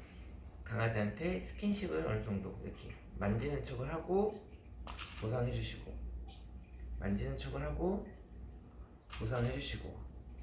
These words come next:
아니면 이렇게 빛도 좀, 빛도 좀 보여주면서 보상해 주시고, 빛도 보여주면서 보상해 주시고.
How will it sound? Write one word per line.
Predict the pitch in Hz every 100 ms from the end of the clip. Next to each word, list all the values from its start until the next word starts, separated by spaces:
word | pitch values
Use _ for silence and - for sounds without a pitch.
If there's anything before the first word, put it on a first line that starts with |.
| - - - - - -
아니면 | - 139 160 160
이렇게 | 147 -
빛도 | 143 165 160 -
좀, | - -
빛도 | 143 147
좀 | 156 147
보여주면서 | - 143 143 127 135 143 151 180 196 214 - - - -
보상해 | - 110 120 131
주시고, | 143 - - 107 - - - - - - - - - - - -
빛도 | 110 - -
보여주면서 | 113 123 120 127 127 147 160 180 185
보상해 | 110 113 113
주시고. | - - 110